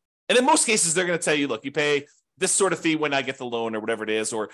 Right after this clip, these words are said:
in some cases, they may charge you an upfront fee or whatever they're doing. But understanding how you pay them for their service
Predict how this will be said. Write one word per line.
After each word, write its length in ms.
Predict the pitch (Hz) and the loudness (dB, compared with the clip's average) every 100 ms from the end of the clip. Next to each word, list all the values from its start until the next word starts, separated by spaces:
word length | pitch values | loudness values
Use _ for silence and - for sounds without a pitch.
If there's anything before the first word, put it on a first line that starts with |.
| - | -12
in 100 | 123 | -2
some 200 | - 202 | 2 2
cases, 300 | 180 165 156 | 2 0 2
they 80 | 147 | 0
may 140 | 147 143 | -2 0
charge 260 | 147 135 | -2 -2
you 60 | 135 | -4
an 80 | - | -4
upfront 400 | 135 - 127 123 | -6 -4 -6 -2
fee 280 | 123 123 | -2 0
or 60 | 117 | -2
whatever 300 | 107 127 135 | -2 -4 -2
they're 140 | 120 | -6
doing. 260 | 107 107 107 - - | -4 -6 -8 -12 -4
But 160 | - - | -2 2
understanding 800 | 220 262 - - 175 170 156 139 | 2 2 0 2 2 2 -2 -2
how 160 | 123 165 | -2 -2
you 180 | 170 | -2
pay 220 | 160 165 151 | -6 -6 -6
them 120 | 151 | -8
for 120 | 147 | -8
their 100 | 131 | -6
service 400 | - - 175 | -2 -2 -2